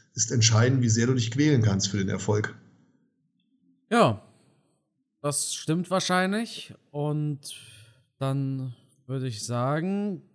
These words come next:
Speaker 2: kommen wir auch zum Main Event. Tom Aspinall versus Alexander Volkov. Tom Aspinall, der hier eine super gute Bewegungsarbeit gezeigt hat. So, Aspinall ist teilweise wirklich gut in Schlägen ausgewichen, guten Takedown landen können.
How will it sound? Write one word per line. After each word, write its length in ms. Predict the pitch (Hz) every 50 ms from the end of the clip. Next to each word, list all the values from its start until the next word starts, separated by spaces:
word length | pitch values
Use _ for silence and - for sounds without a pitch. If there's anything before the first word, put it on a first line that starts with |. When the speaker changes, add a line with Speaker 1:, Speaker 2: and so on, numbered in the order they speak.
| _ _ _
Speaker 2:
kommen 160 | - 143 160
wir 80 | 180 185
auch 180 | 196 196 185 -
zum 160 | - 170 160
Main 200 | 170 196 233 220
Event. 500 | 190 131 135 147 180 214 208 - - _ _ _ _ _ _ _ _ _ _ _ _ _ _ _ _ _ _ _ _ _ _ _
Tom 160 | - 170 180
Aspinall 640 | 180 196 214 208 - 220 208 185 165 147 127 120 117
versus 340 | 135 160 170 165 160 143 -
Alexander 720 | - 143 151 160 151 135 131 151 165 180 185 156 123 120
Volkov. 680 | 131 165 185 190 185 - 151 135 117 101 - - - _ _ _ _ _ _ _ _ _ _ _ _ _ _ _ _
Tom 160 | - 139 139
Aspinall, 680 | 143 156 165 160 - - 180 180 185 196 202 202 202 190
der 140 | 156 151 143
hier 240 | 143 143 151 151 147
eine 180 | 143 139 139 131
super 460 | 127 143 156 - 185 180 170 160 143
gute 840 | 123 - 143 170 180 175 - 170 165 156 151 151 147 143 139 131 - _ _ _ _ _ _ _ _ _ _ _ _ _ _ _
Bewegungsarbeit 1120 | 120 117 123 139 156 170 180 185 185 175 - - - 165 175 160 160 175 175 175 170 -
gezeigt 520 | - 165 151 - 175 160 165 170 160 - 180
hat. 300 | 180 196 202 - - _ _ - _ _ _ _ _ _ _ _
So, 100 | - 127
Aspinall 460 | 123 123 143 143 - - 180 175 175 160
ist 120 | - -
teilweise 380 | - 156 151 160 160 143 135 147
wirklich 300 | 165 143 151 131 - -
gut 220 | - 180 185 175
in 80 | 160 143
Schlägen 300 | - 147 151 143 139 127
ausgewichen, 760 | 113 165 190 196 - - 175 165 156 156 147 143 - 156 151
guten 260 | 143 147 131 135 -
Takedown 420 | - 165 170 160 - 175 156 147
landen 280 | 151 147 147 127 147 151
können. 400 | 135 143 143 143 143 147 147